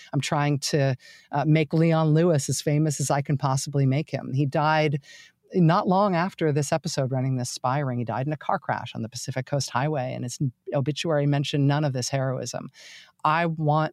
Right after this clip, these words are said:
these heroes, Dillard Stokes and, and, and, uh, all the rest of 'em. I want, I want this heroism to be known.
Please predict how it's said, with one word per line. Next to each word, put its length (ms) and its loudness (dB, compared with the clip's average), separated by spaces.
these 720 -2
heroes, 540 0
Dillard 320 2
Stokes 600 0
and, 320 -4
and, 340 -2
and, 320 -4
uh, 320 -12
all 220 2
the 80 2
rest 260 0
of 60 -8
'em. 340 -12
I 120 2
want, 340 2
I 60 0
want 340 2
this 180 -2
heroism 560 0
to 140 -6
be 160 0
known. 400 -4